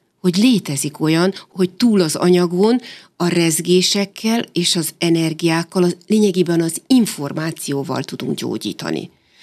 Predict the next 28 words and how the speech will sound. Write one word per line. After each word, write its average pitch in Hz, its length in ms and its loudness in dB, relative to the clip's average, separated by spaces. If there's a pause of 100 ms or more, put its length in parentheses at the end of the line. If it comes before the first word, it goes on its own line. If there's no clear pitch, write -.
(500)
És 190 140 0 (100)
ezek 233 360 -4
a 180 40 0
módszerek 170 580 0
azok, 196 400 -2
amik, 185 500 0
ö, 165 140 0 (580)
amik 180 300 0
a, 151 180 -2
a - 140 -6
hagyományos 175 680 0
orvoslás 160 640 -4 (100)
által 170 560 -2 (120)
nehezebben 156 680 -2
befogadottak. 104 1000 -12 (380)
Nehezebben, 190 600 0
mert 202 260 0
nem 196 200 4
ezt 156 200 -2
tanították 151 720 -6
nekünk 147 340 -4
hat - 260 -6
éven 151 300 -6
keresztül. 170 600 -8 (300)
Viszont 190 380 -2
attól 190 380 0
még 180 200 4
léteznek. 165 720 -2